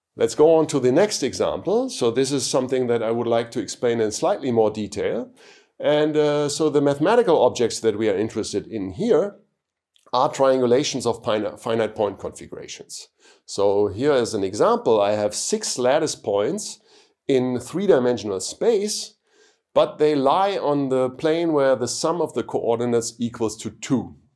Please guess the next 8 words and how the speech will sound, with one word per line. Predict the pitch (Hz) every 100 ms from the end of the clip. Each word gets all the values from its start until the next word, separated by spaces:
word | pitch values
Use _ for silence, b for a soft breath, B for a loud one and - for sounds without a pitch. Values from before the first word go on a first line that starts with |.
| _ -
So | - 85
I | 85
have | 78
six | - - 190 208 - - - _ _ _ _ _ _ _ _ _ -
points | - 139 180 208 - - _ _
in | 101
three | 101 - 160
space. | 180 - 202 254 254 - -